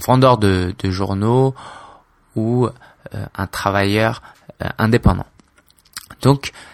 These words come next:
l'investissement quand t'es solopreneur web, il est très faible. Par exemple, si tu crées un site internet, euh, si tu utilises quelque chose comme WordPress, ça va te coûter,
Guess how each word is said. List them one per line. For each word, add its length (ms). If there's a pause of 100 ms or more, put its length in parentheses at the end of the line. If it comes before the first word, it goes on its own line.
(120)
l'investissement 800
quand 180
t'es 360 (240)
solopreneur 760
web, 220 (720)
il 100
est 60
très 240
faible. 240 (320)
Par 100
exemple, 420
si 80
tu 140
crées 200
un 40
site 280
internet, 720 (840)
euh, 60
si 240
tu 560
utilises 640 (220)
quelque 180
chose 240
comme 180
WordPress, 520
ça 100
va 100
te 60
coûter, 480